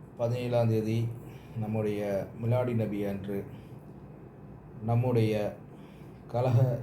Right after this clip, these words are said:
தோழர்கள் அனைவரும் ரசூலுல்லாஹ் அவர்களுடைய இந்த பிறந்தநாள் அன்று நம்மளால் இயன்ற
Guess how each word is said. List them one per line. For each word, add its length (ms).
தோழர்கள் 500
அனைவரும் 460
ரசூலுல்லாஹ் 420
அவர்களுடைய 840
இந்த 500
பிறந்தநாள் 400
அன்று 440
நம்மளால் 540
இயன்ற 720